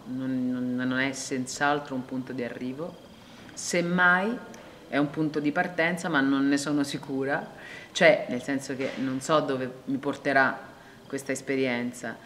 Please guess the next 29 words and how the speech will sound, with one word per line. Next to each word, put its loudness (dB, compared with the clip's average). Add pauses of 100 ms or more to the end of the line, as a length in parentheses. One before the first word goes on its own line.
(340)
Eh, 0
mi 2
piace 2
farla, -2
mi -6
piace 0
viverla 2
questa -10
esperienza, -8 (400)
e 2
l-, 4
mi 4
piace 4
pensare 4
e -2
mi 2
piace -2 (920)
vedere 6
proprio 4
real-, 2
realizzato 4
il 0
mio 0
sogno, -4 (180)
il -8
mio 0
sogno 2
di 2 (160)
recitare. -2